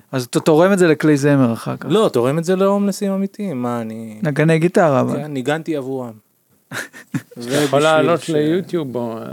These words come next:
Speaker 3: הרחוב
Speaker 2: כן.
Speaker 3: קצת מיותר.
Speaker 1: כנפיים
Speaker 2: בפנטזיה
Speaker 1: של
Speaker 2: שלי
Speaker 1: קוק-,
Speaker 2: חבל לך על הזמן.
Speaker 1: כנפיים של קוקאין, אתה יכול לקרוא לזה.
Speaker 2: למה?
Speaker 1: לא, קוק-, כי כאילו הם הומלסים, אז הם משת-,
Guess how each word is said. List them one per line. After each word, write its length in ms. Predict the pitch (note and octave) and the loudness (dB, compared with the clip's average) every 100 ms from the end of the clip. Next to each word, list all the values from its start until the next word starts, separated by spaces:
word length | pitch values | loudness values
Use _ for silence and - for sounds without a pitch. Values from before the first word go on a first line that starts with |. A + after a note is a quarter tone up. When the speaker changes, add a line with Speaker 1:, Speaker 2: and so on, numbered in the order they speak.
| B2 - | -16 -18
Speaker 3:
הרחוב 600 | - A2 - - - D3 | -16 -12 -12 -6 0 0
Speaker 2:
כן. 60 | C#3+ | 0
Speaker 3:
קצת 300 | - C#3 B2+ | -2 -2 0
מיותר. 640 | C3+ A#2+ A2 - C#3 C3 A2+ A#2+ | -2 -4 -4 -2 -2 -2 -6 -4
Speaker 1:
כנפיים 180 | C#3+ B2 | 0 2
Speaker 2:
בפנטזיה 340 | D#3 F3 G3+ | 4 4 4
Speaker 1:
של 60 | F3 | 2
Speaker 2:
שלי 100 | F3 | 4
Speaker 1:
קוק-, 120 | E3 | 2
Speaker 2:
חבל 60 | F#3 | 2
לך 80 | F3+ | 0
על 120 | F3 | 0
הזמן. 140 | D#3 D3+ | 2 2
Speaker 1:
כנפיים 240 | E3 E3+ | 2 0
של 160 | E3 D#3 | 0 0
קוקאין, 480 | D#3 - C#3+ C#3+ | 0 0 -2 -2
אתה 80 | B2+ | -4
יכול 200 | B2 C3+ | -6 -6
לקרוא 260 | C3 - C#3+ | -6 -6 -6
לזה. 180 | C#3 C#3 - _ _ _ _ _ _ _ _ _ _ - | -8 -12 -16 _ _ _ _ _ _ _ _ _ _ -8
Speaker 2:
למה? 300 | A#2 C3 C3+ | -6 -4 -4
Speaker 1:
לא, 180 | E3 D3+ - | 0 0 0
קוק-, 220 | D3+ C3+ D#3 - - - _ - | -4 -4 -10 -12 -14 -20 _ -6
כי 100 | D#3 | 0
כאילו 280 | F3+ F3+ | 4 4
הם 160 | F3 D3+ | 4 2
הומלסים, 520 | E3 E3+ E3+ D#3+ D#3+ | -2 -2 -2 -4 -4
אז 120 | D3 | -4
הם 80 | C#3 | -4
משת-, 180 | C3 - | -8 -8